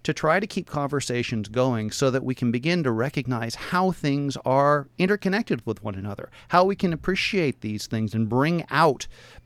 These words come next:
the best qualities in one another to, to this stuff. This is, it's a very important thing, and it's so easy to lose sight of, um, either because of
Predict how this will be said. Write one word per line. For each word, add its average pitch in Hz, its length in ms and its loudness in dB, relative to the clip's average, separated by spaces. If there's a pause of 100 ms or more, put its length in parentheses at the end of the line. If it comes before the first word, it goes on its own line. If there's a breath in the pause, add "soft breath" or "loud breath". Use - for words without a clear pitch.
(140)
the 127 100 -2
best 165 300 2
qualities 156 760 2
in 262 240 0
one 113 180 2
another 104 320 -2
to, 240 240 -4 (140)
to 277 160 -4
this 110 180 -4
stuff. - 260 -12
This - 160 -8
is, 120 160 -12
it's - 180 -8
a - 20 -14
very 214 280 -4
important 139 800 -4
thing, 165 320 -2
and 127 140 0
it's 127 120 -4
so 175 300 0 (100)
easy 156 480 -2
to 120 120 -4
lose 151 340 -2
sight 151 380 -2
of, 80 280 -10 (460 loud breath)
um, 117 480 2 (360 loud breath)
either 127 280 4
because 110 480 -2
of 101 320 -6